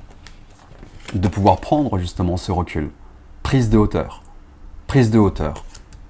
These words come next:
Je me fais confiance. Je retrouve cette détermination avec la carte de la force. D'accord ?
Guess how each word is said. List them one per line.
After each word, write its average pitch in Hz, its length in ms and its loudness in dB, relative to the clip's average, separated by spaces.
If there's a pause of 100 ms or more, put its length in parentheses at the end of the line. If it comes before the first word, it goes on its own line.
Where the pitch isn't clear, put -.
(520)
Je 92 160 -2
me 110 120 6
fais 117 180 -2
confiance. - 640 -6 (300)
Je 90 160 2
retrouve 110 440 2
cette 95 200 -2
détermination 98 720 0 (180)
avec 90 180 -4
la 87 80 -4
carte 85 200 -8
de 85 60 -4
la 80 80 -2
force. - 420 -10 (260)
D'accord ? 92 400 -2